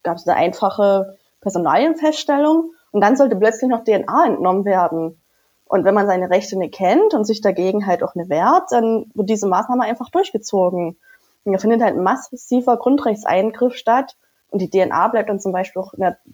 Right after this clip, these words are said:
Datenbank gespeichert. Und umso wichter-, wichtiger ist es ja, Gegenmaßnahmen zu fordern, sprich die Schaffung einer eindeutigen erkennbaren Kennzeichnungspflicht und die, äh, Einrichtung von einer unabhängigen Beschwerdestellen,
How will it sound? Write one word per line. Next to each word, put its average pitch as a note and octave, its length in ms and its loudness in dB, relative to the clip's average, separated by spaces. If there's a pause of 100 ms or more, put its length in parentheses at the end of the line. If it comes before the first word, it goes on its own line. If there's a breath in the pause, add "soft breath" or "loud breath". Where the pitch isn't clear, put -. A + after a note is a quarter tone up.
(120)
Datenbank G3+ 440 -2
gespeichert. - 760 -6 (640)
Und G#3 200 0
umso F#3+ 240 2
wichter-, A#3 440 2 (180)
wichtiger A#3+ 480 2
ist A3 160 0
es G#3 120 -6
ja, G3+ 180 2
Gegenmaßnahmen B3 880 2
zu A3+ 140 -12
fordern, A3 400 0
sprich G#3+ 580 -4 (600)
die G3+ 40 -6
Schaffung G#3 500 0
einer E3+ 520 2 (180)
eindeutigen F#3+ 540 2
erkennbaren F3 460 -2
Kennzeichnungspflicht B3+ 1000 0
und F#3+ 340 -2
die, F3+ 160 0
äh, - 20 2
Einrichtung F3+ 1040 -2
von F3+ 140 -2
einer E3+ 180 -2 (100)
unabhängigen G#3 600 0
Beschwerdestellen, A3+ 920 2